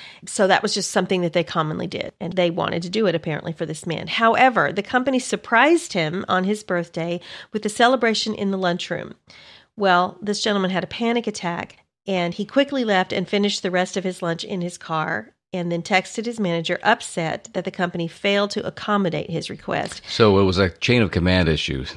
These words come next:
Speaker 2: They did not get communicated through his own boss.
Speaker 1: Yes. Now, the article doesn't say what the panic attack entailed.
Speaker 2: Mm.
Speaker 1: So we don't know if he just got up quickly and left the room, if he stormed out, if he yelled at them. We don't know that from this article.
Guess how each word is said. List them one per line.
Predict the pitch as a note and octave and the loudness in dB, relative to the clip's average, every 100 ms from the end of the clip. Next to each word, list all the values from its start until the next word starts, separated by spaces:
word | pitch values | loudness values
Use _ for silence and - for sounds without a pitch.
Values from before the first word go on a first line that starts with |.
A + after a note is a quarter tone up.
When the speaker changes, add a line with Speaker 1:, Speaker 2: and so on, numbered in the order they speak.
| F2 | -10
Speaker 2:
They | G2 G2 | -2 0
did | F2+ | 2
not | G#2+ G#2+ | 2 0
get | - | -4
communicated | - F#2 G#2+ F2 F2 F2 | -4 0 0 0 0 0
through | E2+ F2+ | 2 0
his | D#2+ | 2
own | E2+ D#2 | 0 0
boss. | C#2 C2+ A#1+ - | -2 -4 -4 -4
Speaker 1:
Yes. | F3+ - - - | -4 -8 -8 0
Now, | B3 A#3+ | 2 4
the | B3 | 4
article | - D#4+ E4 | 4 4 4
doesn't | C4 A#3+ A#3+ | 4 4 0
say | - A3 F#3 F3+ F3+ | -2 2 4 4 2
what | - - G3 G#3 G3+ G3+ | -4 -10 -2 4 4 2
the | - | -2
panic | G#3 - E3+ | 0 0 0
attack | F#3 - D#3+ D3+ - _ - | -4 0 0 0 -4 _ -4
entailed. | E3 D#3+ - - A#3+ F#3 - - - | -4 -4 -8 -4 0 0 -2 -10 -10
Speaker 2:
Mm. | D#2+ D2+ D2+ _ | -8 -8 -10 _
Speaker 1:
So | - - A#3 | -6 2 2
we | C4+ | 4
don't | C#4 C4 G3 | 2 2 2
know | F#3+ F3 F3 | 4 4 4
if | F3+ F3+ - | 2 -2 -4
he | G3+ | -6
just | F3 F3+ D#3+ - - | -2 -2 -2 -4 2
got | F#3+ F#3+ | 2 2
up | F#3+ | 0
quickly | G3 F#3+ E3+ | -6 -4 -2
and | D#3 | 0
left | F#3+ B3+ | -2 -2
the | A#3+ | -2
room, | A3+ G#3+ G#3 | 0 0 0
if | F#3 | -2
he | E3 | -8
stormed | - A#3 A3 G#3 | -2 2 2 4
out, | F#3+ | 2
if | F3+ | 0
he | D#3+ | -2
yelled | E3+ G#3 G#3+ | 2 4 4
at | |
them. | G#3 G3 | 0 -2
We | G3 | 0
don't | A3 F#3+ | 2 2
know | F#3+ F#3+ | 4 4
that | F3+ - - | 4 0 -2
from | E3+ E3+ | -2 4
this | G3+ G3+ | 2 2
article. | - D#3+ - - | 0 -2 -4 -12